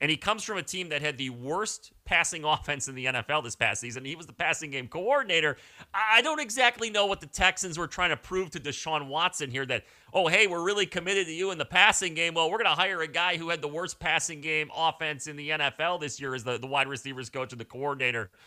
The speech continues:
passing game coordinator of that unit. So Watson wants out. Obviously, hiring David Culley did not do what the Texans, I think, wanted. I, I think they wanna keep Watson around.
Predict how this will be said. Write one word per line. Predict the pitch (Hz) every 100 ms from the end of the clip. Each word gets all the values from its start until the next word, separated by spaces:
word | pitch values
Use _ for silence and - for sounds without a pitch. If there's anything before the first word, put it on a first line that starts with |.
| -
passing | - 160 151
game | 131 127
coordinator | 113 127 127 123 117
of |
that | 120 120
unit. | 127 107 -
So | 113 104 - -
Watson | 139 196 226 247 233
wants | 208 202 -
out. | 143 135 - - _ - -
Obviously, | 185 196 185 185
hiring | 156 170 165 151
David | 147 156 143 117
Culley | 151 151 143
did | 131 123
not | 139 143 113
do | 139
what | 127
the | 117
Texans, | - 131 127 113 117
I | 120
think, | 120 104
wanted. | 113 135 135 107
I, | 113 110
I |
think | 113 113
they | 110
wanna | 113 104
keep | 110
Watson | 95 117 107 104
around. | 92 113 135 107